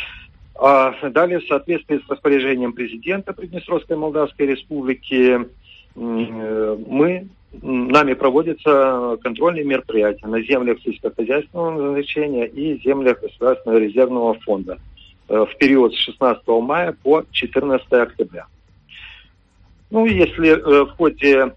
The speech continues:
э, карантинного обследования установлен факт, э, несвоевременного или неполного проведения мероприятий по ликвидации амброзии, э, то виновное лицо привлекается к, м, административной ответственности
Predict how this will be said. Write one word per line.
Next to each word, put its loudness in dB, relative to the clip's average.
э, -2
карантинного 0
обследования -2
установлен 0
факт, 2
э, 0
несвоевременного 0
или -4
неполного 0
проведения -6
мероприятий -2
по -2
ликвидации -2
амброзии, -8
э, 2
то 6
виновное -2
лицо 0
привлекается 0
к, -16
м, -4
административной -4
ответственности -8